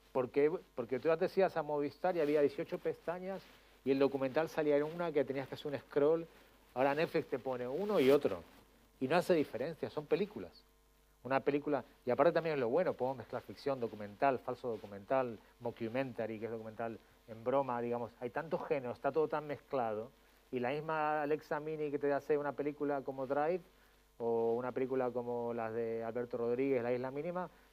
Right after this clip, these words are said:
te puede hacer un documental, y es una cámara que se alquila en WeLab por, por dos duros, o que te la pueden dejar, te la pueden prestar,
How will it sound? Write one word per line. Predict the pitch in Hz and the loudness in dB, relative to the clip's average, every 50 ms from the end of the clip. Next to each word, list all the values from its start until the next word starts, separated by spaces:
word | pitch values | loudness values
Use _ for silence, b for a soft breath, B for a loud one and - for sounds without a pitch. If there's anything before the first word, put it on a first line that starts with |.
| _ _ | _ _
te | - 120 | -6 -2
puede | - 127 120 | 0 0 0
hacer | 113 - 135 | 2 2 0
un | 123 120 | 2 2
documental, | 120 113 - 117 104 107 107 110 - 160 175 156 131 | 0 -2 -2 -4 -6 -6 -8 -4 0 0 2 2 0
y | |
es | 113 - | -2 -4
una | 117 113 113 | -4 -6 -2
cámara | - 120 120 127 120 | -2 0 0 2 2
que | 117 117 110 | 0 0 -2
se | - | -2
alquila | 110 110 - - 120 113 120 113 110 110 104 B B B B B B - | -6 -6 -2 -4 -2 -2 -2 -2 -2 -6 -8 B B B B B B -10
en | 120 113 113 | -10 -6 -4
WeLab | 113 117 120 113 120 120 120 120 | -2 -2 0 2 2 2 2 0
por, | - 120 117 113 110 107 110 107 107 104 | 0 2 2 4 4 2 0 -2 -4 -6
por | 98 - 110 107 104 | -6 -4 -4 -4 -2
dos | 117 113 107 | -2 -4 -2
duros, | 110 139 156 151 143 - | 0 2 2 2 2 2
o | - | -2
que | 113 | -6
te | 107 110 | -4 -4
la | 110 | -4
pueden | 110 - 120 117 113 | -2 -4 -4 -4 -2
dejar, | 113 110 - - 135 135 | -4 -4 0 2 2 2
te | 120 113 | 2 -2
la | 113 110 | -4 -4
pueden | - 123 120 117 117 | -2 -2 -4 -4 -4
prestar, | - 117 107 - _ - 131 139 135 | -6 -6 -6 -6 _ 0 0 0 0